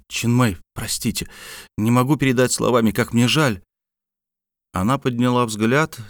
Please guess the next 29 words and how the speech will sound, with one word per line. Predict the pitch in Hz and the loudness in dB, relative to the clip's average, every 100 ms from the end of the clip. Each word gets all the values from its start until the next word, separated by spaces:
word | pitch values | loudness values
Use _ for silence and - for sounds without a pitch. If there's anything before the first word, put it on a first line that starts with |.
| - | -8
тщательно | - 120 123 120 117 113 | -2 -2 0 0 0 -2
контролируя | 107 113 95 101 95 107 107 101 | 0 0 2 2 4 2 4 2
выражение | 95 95 90 95 95 92 | 0 -4 -4 -4 -2 -2
лица. | 98 104 - 76 - _ _ _ _ _ _ _ _ _ _ - | -4 -6 -8 -10 -14 _ _ _ _ _ _ _ _ _ _ -6
«Мне | 131 143 165 | 0 2 2
тоже». | - 127 104 110 - _ _ _ _ _ _ _ _ - | 0 -4 -4 -10 -14 _ _ _ _ _ _ _ _ -4
Она | 107 110 | 0 4
медленно | 107 131 123 120 113 | 4 4 2 2 0
покачала | 120 110 127 110 | 0 0 2 2
головой, | 104 104 113 143 - - | 4 2 4 0 -2 -4
и | 120 | 2
мы | 123 123 | 2 4
оба | 156 139 143 | 2 2 -2
сделали | 113 123 127 117 | 0 2 4 4
вид, | 110 139 | 2 -2
что | - 120 | -2 0
не | 120 | 0
заметили | 107 107 107 123 117 107 | 2 2 2 0 0 0
единственной | 101 98 127 139 - 135 135 | 0 0 0 -2 -2 -2 -2
упавшей | - 117 117 113 - 110 | -4 -4 -4 -4 -4 -4
на | 98 | -4
стол | - - 98 | -6 -6 -6
слезинки. | 92 - 101 92 90 73 - - _ _ _ _ _ _ _ _ _ _ _ _ _ | -6 -6 -6 -4 -4 -4 -10 -18 _ _ _ _ _ _ _ _ _ _ _ _ _
«Доктор | - 147 - 147 - | -4 -4 -2 -4 0
Альми | 151 147 143 | 2 2 2
хотя | 143 135 147 | 0 -2 -2
бы | 135 - | -4 -4
умер | 139 135 135 | -2 -2 -2
сразу». | - - 113 113 113 - | -6 -4 -2 -2 -6 -12